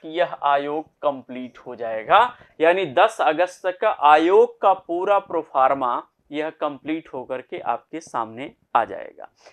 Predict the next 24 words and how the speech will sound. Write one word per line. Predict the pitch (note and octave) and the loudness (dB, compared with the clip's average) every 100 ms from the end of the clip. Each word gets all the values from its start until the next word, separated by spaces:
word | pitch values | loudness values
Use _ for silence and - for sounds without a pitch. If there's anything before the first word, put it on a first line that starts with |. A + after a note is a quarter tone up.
| _ E3+ | _ -4
ये | E3 | -2
ध्यान | D3+ F3+ A3 | 2 2 2
में | G#3 | -2
रखिएगा, | F#3 - D3 C3 D#3+ - _ _ - | -4 -6 -4 0 0 0 _ _ 10
आयोग | E3 F#3 G#3 A3 G#3+ - - | 12 12 12 6 2 -8 2
अब | F3+ G3 | 2 4
अपनी | E3 E3 F3+ F3+ | 0 0 -8 -10
प्रक्रिया | - D3+ C#3+ D#3 E3 | -10 -12 -6 -2 -2
को | - F#3 | -2 -12
तेज | - D3 D#3+ | -6 -4 -4
कर | - D3+ | -6 -8
दिया | B2 A#2+ A#2 A2 | -8 -8 -6 -4
है | C3+ F#3 G3+ - - - | -2 -2 -2 -16 -12 4
और | E3 F#3+ | 6 6
दस | B2 D#3 G#3 - | 4 2 4 4
अगस्त | D3+ C#3 D3+ - C#3 | 4 4 -2 -4 -12
तक | - D#3+ D3+ | -6 -4 -4
लगभग, | B2+ C3+ C#3+ C#3+ G#3 E3+ | -2 0 0 0 0 0
लगभग | C#3+ B2+ B2 D3+ E3 | -2 -4 -4 -4 -4
वो | D3 D3 | -4 -4
सामने | D3 - B2 B2 C3+ - | -4 -4 -4 -4 -12 -10
आपके | A#2 A2 - D#3 - - | -8 -8 -8 -12 -12 -10
आ | A2 | -8
जाएगा। | F#2+ E2+ E2+ - | -8 -14 -14 -16